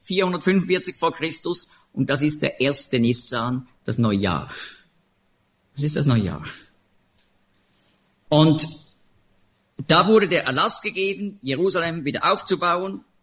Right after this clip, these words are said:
sieben Jahrwochen, dann kamen die zweiundsechzig Jahrwochen und genau am Ende kam der Messias als Fürst. Und lesen wir dazu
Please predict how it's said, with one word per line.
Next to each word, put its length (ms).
sieben 320
Jahrwochen, 640
dann 120
kamen 180
die 100
zweiundsechzig 560
Jahrwochen 460
und 160
genau 420
am 120
Ende 320
kam 280
der 80
Messias 580
als 200
Fürst. 640
Und 200
lesen 260
wir 100
dazu 380